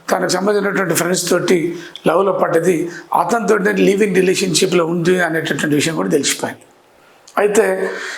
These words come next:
ఈ పెద్ద మనుషులు, ఆ పెద్ద మనుషులు ఇద్దరు కలిసి ఒక పంచాయతీ చేశారు, తెగలేదు. ఏదో రకంగా ఒక భర్త మన దగ్గరికి రావటం అనేది జరిగింది. భర్తకు సంబంధించినటువంటి తల్లిదండ్రుల్ని,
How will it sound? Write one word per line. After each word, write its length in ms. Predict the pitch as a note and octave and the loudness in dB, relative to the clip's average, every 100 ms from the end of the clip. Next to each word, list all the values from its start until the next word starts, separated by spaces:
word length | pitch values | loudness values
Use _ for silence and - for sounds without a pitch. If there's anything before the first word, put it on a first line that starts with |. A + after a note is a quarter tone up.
| - F#3 | -2 2
ఈ 100 | G#3 | 2
పెద్ద 260 | A3+ G#3 | 2 0
మనుషులు, 400 | A3 G#3+ F#3+ G#3 | 0 2 2 2
ఆ 160 | G3+ F#3 | 4 2
పెద్ద 260 | G3+ F#3 | 2 0
మనుషులు 320 | F#3+ F#3+ F3+ F3 | 0 0 0 2
ఇద్దరు 240 | D#3 F3+ | 2 2
కలిసి 400 | E3+ E3 F#3 G3 | 2 2 2 2
ఒక 160 | F3+ G3 | 2 0
పంచాయతీ 520 | - D#3 F3 D#3 B2+ | 0 0 0 0 0
చేశారు, 480 | A#2+ - - - _ - - _ | 0 -2 -4 -12 _ -20 -20 _
తెగలేదు. 600 | - D#3 F3 D3+ G#2+ - - - - - - | 0 2 2 0 -2 -6 -10 -14 -18 -8 2
ఏదో 320 | F#3 A#3 A#3+ | 4 4 2
రకంగా 360 | G#3 F#3+ G#3 G#3+ | 2 0 0 0
ఒక 720 | G#3 G3 - - F#3+ - - | 0 0 0 0 2 0 2
భర్త 480 | F#3 F#3 B3 F#3 F3+ - - - - - | 2 4 2 2 0 -4 -6 -12 -14 0
మన 300 | E3+ F3 F#3 | 2 4 4
దగ్గరికి 360 | F3+ F3+ F#3 F3 | 2 2 2 0
రావటం 340 | E3 E3+ E3 | 0 0 0
అనేది 200 | D#3+ D3+ | 0 2
జరిగింది. 280 | C#3 A2 - - - - - - - | 0 -2 -6 -14 -20 -18 -16 -14 -4
భర్తకు 300 | - G3 C4+ | -2 2 2
సంబంధించినటువంటి 680 | B3 B3 A#3 A3+ A3 G#3 G#3 | 0 0 -2 -2 -2 0 0
తల్లిదండ్రుల్ని, 800 | F#3 G3 G3 G3+ G3 G3 G#3+ - | 0 0 0 0 -2 -2 -4 -4